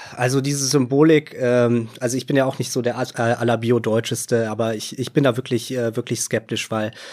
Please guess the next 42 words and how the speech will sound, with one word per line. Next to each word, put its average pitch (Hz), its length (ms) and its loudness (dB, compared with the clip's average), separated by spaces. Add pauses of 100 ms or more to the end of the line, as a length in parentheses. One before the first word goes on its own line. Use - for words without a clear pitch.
(140)
für 123 100 0
mich 151 200 4
ist 143 100 -2
das 139 160 0
ein 127 80 2
neoliberales 120 680 2
Konzept. 113 400 -6
Man 107 100 -4
glaubt 117 240 -2
irgendwie 123 260 -4
an 117 60 0
eine 120 80 -2
Form 117 280 -4
von 113 120 -6
Trickle-Down. 104 640 -4
Wenn 110 100 -4
jetzt 113 180 -6
irgendeiner 120 440 -2
da 110 140 -2
oben 147 260 4
ist, 139 220 2
dann 117 80 -2
bringt 120 180 -2
das 117 140 -6
irgendwie 113 220 -6
den 113 120 0
Leuten 113 300 -2
da 110 80 0
unten 113 260 -2
auch 131 240 0
was. 123 240 0 (420)
Glaube 123 280 0
ich 123 100 -6
ehrlich 123 220 2
gesagt 120 340 0
nicht. 127 240 0
Anständige 117 380 0
Tarifverträge, 117 760 0
Renten 117 420 0
und 113 140 -2
so 110 300 0
gerade 110 340 -2